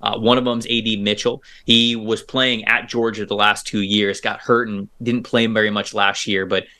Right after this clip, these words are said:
he transfers over to Texas. He's gonna be one of their top options, top wide receivers. I think he's one of the best in the country when it comes to, uh, the, the foot quickness off of his releases, how he can create separation like that, how he can continuously beat press coverage in that regard, not just being six-foot-four, but also having those lightning quick feet.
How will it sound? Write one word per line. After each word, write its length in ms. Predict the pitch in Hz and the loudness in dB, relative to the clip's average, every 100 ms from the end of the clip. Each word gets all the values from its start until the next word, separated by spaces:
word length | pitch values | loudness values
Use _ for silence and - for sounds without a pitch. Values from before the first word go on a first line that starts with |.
| _ | _
he 120 | 135 | 0
transfers 520 | 131 139 127 - 117 | 2 0 0 -2 0
over 220 | 117 107 101 | 0 0 -4
to 60 | |
Texas. 420 | - 104 - 101 | -4 -4 -2 -4
He's 120 | 113 104 | -4 -2
gonna 160 | 113 | 0
be 80 | 110 | 0
one 200 | 110 107 | 0 0
of 40 | |
their 100 | 104 | 0
top 300 | 98 107 98 | 2 0 2
options, 440 | 98 98 - 98 92 | 0 -2 -4 -6 -2
top 260 | 107 101 | 0 2
wide 160 | 101 98 | 2 0
receivers. 400 | 95 104 98 95 110 | 0 -2 -2 0 2
I 100 | 117 | 2
think 140 | 113 | 0
he's 100 | 98 | -2
one 140 | 98 | -2
of 40 | 95 | 0
the 60 | |
best 220 | 95 98 101 | 0 0 -2
in 80 | |
the 60 | 92 | -4
country 340 | 107 98 104 | -2 -2 -2
when 120 | 95 95 | -4 -4
it 80 | |
comes 280 | - 95 87 | -4 -4 -4
to, 280 | - 95 90 - - - - | -2 -2 -2 -10 -20 -14 -4
uh, 260 | 52 50 | -2 -2
the, 120 | 117 - - | -4 -8 -8
the 540 | 127 113 104 98 92 - - - | 2 4 4 0 -4 -10 -2 0
foot 160 | 165 | 2
quickness 420 | - 147 147 123 | 2 0 0 -4
off 240 | 117 127 123 | -2 -2 -4
of 60 | |
his 160 | 117 104 | -6 -4
releases, 500 | 98 117 135 139 113 | 0 2 0 -2 0
how 120 | 110 | 0
he 60 | 107 | 0
can 140 | 101 | -4
create 300 | - 107 107 | -2 0 0
separation 560 | - 107 101 104 - 95 | 0 0 0 -2 -2 -6
like 160 | 95 | 0
that, 200 | 127 127 | 2 4
how 140 | 113 101 | 2 -2
he 60 | |
can 160 | 98 101 | -4 -8
continuously 640 | 107 101 120 120 110 113 98 | -8 -2 0 0 -2 -4 -2
beat 280 | 120 113 | -2 -2
press 220 | - 107 - | 0 0 2
coverage 380 | 117 113 104 | 0 0 0
in 60 | 113 | 2
that 140 | 110 | 2
regard, 420 | 110 107 110 - - - - | 2 0 -2 -2 -12 -6 2
not 140 | 107 | 2
just 180 | 123 - | 0 -2
being 140 | 110 | -2
six-foot-four, 580 | 101 104 - - 104 104 | 0 -4 -6 -4 0 0
but 100 | 98 | 2
also 240 | 98 101 104 | -2 -2 -4
having 180 | 101 101 | -2 -2
those 180 | 95 | -2
lightning 280 | 104 101 98 | 0 -2 -4
quick 220 | - 98 | -6 -6
feet. 320 | - 110 101 | -2 -2 -2